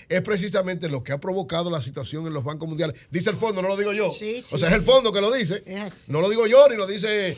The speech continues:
Speaker 1: Leonel, ni lo dice Andy. Lo dice el Fondo Monetario Internacional, que esta subida de tasas como una medida para frenar la inflación es lo que ha probado esta, este problema en el campo mundial. Miren,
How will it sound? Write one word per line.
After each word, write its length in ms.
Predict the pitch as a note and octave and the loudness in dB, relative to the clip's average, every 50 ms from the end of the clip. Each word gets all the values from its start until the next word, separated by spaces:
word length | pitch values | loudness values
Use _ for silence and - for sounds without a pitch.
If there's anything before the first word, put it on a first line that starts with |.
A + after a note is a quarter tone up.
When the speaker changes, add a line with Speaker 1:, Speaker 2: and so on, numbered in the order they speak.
| - - - | -10 -10 -6
Speaker 1:
Leonel, 440 | D3+ E3 D3+ C#3+ D#3 G3+ A#3+ B3+ | -6 -4 -2 0 0 0 0 0
ni 60 | A#3 G3+ | -2 -2
lo 100 | F#3 F3+ | -2 -2
dice 180 | F#3+ D#3+ G3 | -2 0 0
Andy. 360 | G3 G3+ A3+ A3 G3 F#3+ F3+ - - - - | 0 2 0 -2 -4 -6 -10 -12 -16 -12 -8
Lo 120 | D3 C#3+ | -6 -4
dice 200 | C#3 F#3+ F3 A#3 | -4 -4 -2 -2
el 160 | A3+ F3+ C3+ | -2 -2 -2
Fondo 320 | - D#3+ E3+ A#3+ B3+ B3+ A3 | -4 -4 -4 -2 -2 -2 -2
Monetario 400 | G3+ F#3 E3 C#3 C#3 E3+ F#3 F#3 | -2 -2 -4 -4 -4 -4 -4 -4
Internacional, 640 | E3+ E3+ E3 D#3+ E3 C3 C3 C#3+ C3+ C#3 C3 B2 - - - - - - - | -4 -6 -6 -6 -6 -6 -6 -6 -6 -6 -6 -8 -10 -16 -20 -20 -20 -14 -6
que 160 | - D#3+ E3+ | -2 0 0
esta 220 | G#3 - - C4+ G#3 | 0 0 0 0 -2
subida 400 | - G#3 G#3+ G#3+ A#3 A#3 A#3 A3+ | -2 -6 -8 -6 -2 -2 -2 -2
de 100 | A3 F3+ | -2 -4
tasas 400 | C3 F#3 F#3 F3 C3 C#3 C3 B2 - - - _ - | -2 -2 -2 -2 -2 -6 -10 -12 -14 -20 -20 _ -12
como 220 | B2+ C#3 C#3+ E3 | -10 -8 -6 -6
una 140 | F#3 G#3 G#3 | -4 -4 -4
medida 440 | G#3 G3 F3 G3+ A3 G3+ G3 F3+ C#3 | -4 -4 -4 -4 -2 -2 -2 -2 -2
para 220 | E3 D#3 D3+ C3+ | -4 -6 -6 -6
frenar 340 | - - C3 C#3 D3 E3 E3+ | -8 -10 -10 -8 -6 -6 -6
la 80 | F3 | -6
inflación 360 | F#3+ C3+ F#3 F3 C3 E3 D#3 - - - - | -6 -4 -4 -4 -4 -4 -6 -6 -10 -16 -10
es 120 | - C#3 D#3+ | -6 -2 -2
lo 120 | F3 E3+ | -2 0
que 80 | - D#3+ | -2 -4
ha 40 | |
probado 380 | D3+ D3+ D3 D#3 D#3 D#3 D3+ C#3+ | -4 -2 -2 0 0 -2 -2 -4
esta, 240 | D3 - - C#3 - - - - _ - | -6 -4 -4 -6 -6 -8 -18 -16 _ -10
este 220 | C#3 B2 E3 D#3 | -6 -4 -4 -4
problema 360 | A#2 C3+ C#3 C#3+ D3 D3 D3+ - | -2 -2 -2 -2 -2 -2 -4 -6
en 120 | - C#3 C3+ | -8 -8 -8
el 100 | B2 A2+ | -8 -8
campo 240 | - C3 C3 B2+ B2+ | -8 -8 -6 -6 -8
mundial. 400 | B2 A2+ G2 F#2 F2+ E2 - - _ _ _ _ _ _ _ _ _ _ _ - - - | -8 -8 -10 -10 -14 -16 -18 -20 _ _ _ _ _ _ _ _ _ _ _ -20 -10 -4
Miren, 280 | B2+ E3 F3+ F3 - | -2 0 0 -2 -4